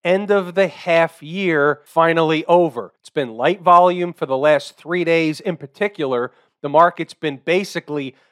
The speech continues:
non-existent in terms of participants, volume, activity, price action, all that stuff. As you can see, today's candle from high to low wasn't a lot different from yesterday.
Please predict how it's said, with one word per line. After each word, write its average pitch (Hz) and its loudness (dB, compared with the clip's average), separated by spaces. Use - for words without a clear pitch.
non-existent 156 -2
in 143 -12
terms 165 -2
of 151 -2
participants, 185 -4
volume, 180 4
activity, 180 -2
price 185 -2
action, 170 -2
all 180 6
that 156 0
stuff. - -6
As 190 -2
you 202 -8
can 165 -8
see, 202 -8
today's 220 -2
candle 233 0
from 170 -8
high 185 2
to 185 0
low 202 4
wasn't 175 0
a 170 0
lot 170 0
different 175 -2
from 151 -12
yesterday. 147 -2